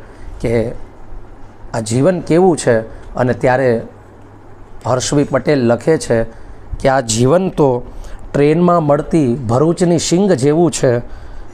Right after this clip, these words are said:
બધી નમકીન ઘટનાઓની વચ્ચે બે ખોરી હોય, બધી જ નમકીન ઘટનાઓની વચ્ચે બે ખોરી હોય." જીવનમાં કંઈક એવા પણ પ્રસંગ આવે,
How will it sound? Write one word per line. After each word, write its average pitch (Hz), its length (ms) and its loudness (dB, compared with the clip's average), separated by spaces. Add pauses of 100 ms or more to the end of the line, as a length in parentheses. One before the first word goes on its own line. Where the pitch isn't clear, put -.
બધી 147 380 4
નમકીન 156 500 2
ઘટનાઓની 147 720 2
વચ્ચે 127 480 0
બે 127 280 4
ખોરી 165 420 0
હોય, 135 320 2 (720)
બધી 135 400 2
જ 110 140 -4 (260)
નમકીન 143 580 2
ઘટનાઓની 135 640 0
વચ્ચે 120 500 0 (280)
બે 143 260 4
ખોરી 120 420 0
હોય." 120 300 0 (380)
જીવનમાં 139 420 2
કંઈક - 240 0
એવા 165 280 2
પણ 180 180 0
પ્રસંગ 127 440 0
આવે, 113 260 2